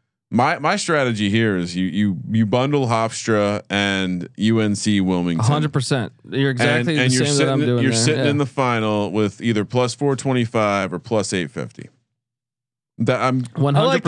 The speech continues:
Speaker 3: that strategy.
Speaker 2: One hundred percent. That is, that is the play. The dog is Wilmington, and your favorite is Hofstra.
Speaker 1: Do you sprinkle anything else ever, anywhere, uh, on the other side of the bracket?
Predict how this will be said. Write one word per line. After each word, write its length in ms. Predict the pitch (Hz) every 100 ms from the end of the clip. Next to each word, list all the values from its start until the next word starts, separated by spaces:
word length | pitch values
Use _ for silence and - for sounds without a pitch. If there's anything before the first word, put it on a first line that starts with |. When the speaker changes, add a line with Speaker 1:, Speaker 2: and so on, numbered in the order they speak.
| 156
Speaker 3:
that 100 | 175
strategy. 200 | 123 117
Speaker 2:
One 80 | 139
hundred 260 | 151 190 196
percent. 300 | 147 175 120
That 160 | 139 151
is, 140 | 131
that 180 | 143 151
is 80 | 135
the 80 |
play. 460 | 117 165 170 117 113
The 160 | 123 120
dog 340 | 135 147 139
is 140 | 135
Wilmington, 640 | 127 127 123 123 123 143 - 113
and 340 | 113 110 92 - -
your 160 | 113
favorite 340 | 113 120 120 117
is 120 | 101
Hofstra. 520 | 117 107 - 127 160
Speaker 1:
Do 100 | 139
you 180 | 147 143
sprinkle 640 | - - 151 151 156 151 117
anything 440 | 143 151 147 131
else 500 | 123 117 104 - -
ever, 220 | 104 107 110
anywhere, 880 | 110 107 101 92 90 82 80 65 _ -
uh, 400 | 87 73 52 50
on 160 | 98 101
the 140 | 92
other 160 | 90 90
side 220 | 95 76
of 100 | 76
the 60 |
bracket? 440 | 67 58 50 -